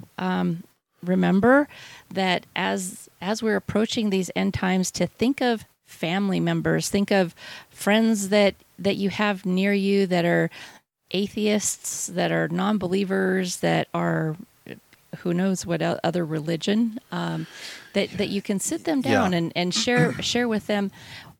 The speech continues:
Speaker 1: what it described in the word of last week, not just the good news, but what happens if they don't accept Jesus.
Speaker 2: Oh, yeah, the consequences of
Speaker 1: The
Speaker 2: it. Yeah.
Speaker 1: consequences, because, yeah, it says, it says you're actually supposed to do both.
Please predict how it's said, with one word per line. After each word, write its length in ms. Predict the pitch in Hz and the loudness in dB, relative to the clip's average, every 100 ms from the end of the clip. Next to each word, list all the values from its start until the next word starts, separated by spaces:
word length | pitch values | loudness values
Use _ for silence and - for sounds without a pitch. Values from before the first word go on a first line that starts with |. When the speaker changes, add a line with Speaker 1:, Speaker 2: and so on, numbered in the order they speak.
| _ _ | _ _
Speaker 1:
what 160 | - 202 | 0 2
it 160 | 190 - _ - | 2 -2 _ -8
described 560 | 185 - 190 185 185 180 | -4 -2 0 0 0 0
in 140 | 175 | 0
the 80 | 165 | 0
word 340 | 180 180 - | 2 0 0
of 140 | - 165 | -4 0
last 480 | 175 190 339 - - | 0 0 0 -6 -2
week, 300 | 156 151 - 180 | -2 -2 -6 0
not 380 | 190 220 185 | 2 2 -2
just 520 | 170 214 202 - - - - _ _ _ _ - | -2 2 2 0 -4 -6 -14 _ _ _ _ 0
the 160 | 180 | 2
good 200 | 180 165 | 4 2
news, 300 | 170 170 165 | 4 4 2
but 220 | - 180 | 2 2
what 160 | 190 180 | 4 0
happens 520 | 165 196 - 180 170 - | 0 -2 0 -2 -2 -2
if 260 | 180 - - | -4 -4 -2
they 240 | 185 190 | 0 0
don't 680 | 165 - 202 226 190 - - _ _ _ _ - | -2 -4 -2 -2 -4 -10 -18 _ _ _ _ -6
accept 480 | 170 - - - _ - | -6 -4 -2 -2 _ -2
Jesus. 580 | 156 151 139 - - - | 0 2 0 -2 -6 -2
Speaker 2:
Oh, 140 | 113 98 | 2 4
yeah, 180 | 92 82 | 2 0
the 140 | 98 | -2
consequences 720 | - 104 - - 92 - 78 | -2 -2 -2 -8 -8 -8 -8
of 80 | 80 | -2
Speaker 1:
The 60 | 185 | -2
Speaker 2:
it. 40 | |
Yeah. 40 | - | -2
Speaker 1:
consequences, 560 | 202 220 196 156 165 | -2 -2 -4 -4 -4
because, 300 | - - 202 | -2 0 2
yeah, 160 | 196 220 | 2 2
it 100 | 151 | 2
says, 160 | 208 170 | -2 -2
it 140 | 165 | -4
says 160 | 196 185 | -2 0
you're 100 | 180 | 0
actually 220 | 202 180 | 0 -4
supposed 280 | - 180 - | -4 -4 -4
to 60 | |
do 140 | - 175 | -2 0
both. 460 | 170 190 - - | 2 2 2 -6